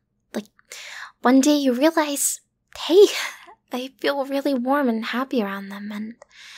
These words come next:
I think about them a lot when I'm not together with them, and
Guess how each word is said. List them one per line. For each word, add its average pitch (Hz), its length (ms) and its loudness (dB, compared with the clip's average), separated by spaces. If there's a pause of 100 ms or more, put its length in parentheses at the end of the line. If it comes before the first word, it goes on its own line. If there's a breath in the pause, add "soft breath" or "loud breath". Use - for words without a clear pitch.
(440 loud breath)
I 262 80 2
think 320 260 -4
about 254 280 2
them 269 120 2
a 277 100 4
lot 247 480 2
when 240 520 0
I'm 214 180 -2
not 233 360 -6
together 254 420 0
with 220 180 -4
them, 247 280 -4
and 240 360 -6